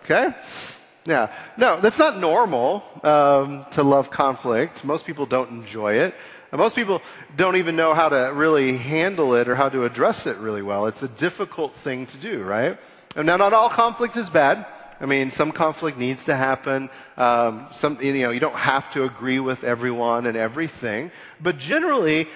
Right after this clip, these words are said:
when it comes to conflict, people don't enjoy it. It's not something that you, you rush headlong into.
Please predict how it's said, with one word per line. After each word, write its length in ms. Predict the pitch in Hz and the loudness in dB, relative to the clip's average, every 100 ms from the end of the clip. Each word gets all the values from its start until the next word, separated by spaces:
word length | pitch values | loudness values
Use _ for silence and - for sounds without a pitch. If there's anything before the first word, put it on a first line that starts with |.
| - - | -20 -6
when 120 | 165 | -4
it 100 | 170 | -2
comes 260 | 240 240 - | 0 -2 -4
to 100 | 175 | -8
conflict, 540 | - 208 240 196 156 | -4 -4 -2 -4 -4
people 260 | 226 262 190 104 | -6 -8 -10 -4
don't 380 | 143 185 240 - | 0 0 0 -4
enjoy 600 | 175 175 160 131 151 269 | -4 -4 -6 -4 -2 -2
it. 320 | 143 90 82 135 | -2 -4 -4 -4
It's 200 | - 180 | -2 -2
not 220 | 185 - | -2 -2
something 460 | 202 165 175 143 | -6 -4 -8 -6
that 120 | 147 143 | -8 -8
you, 200 | 135 - - - | -12 -14 -20 -14
you 160 | 139 | -12
rush 520 | 120 131 160 175 - - | -6 0 2 0 -4 -2
headlong 580 | 156 135 127 131 131 143 | 0 2 2 0 -2 -4
into. 460 | 226 - 123 90 | -8 -8 -8 -8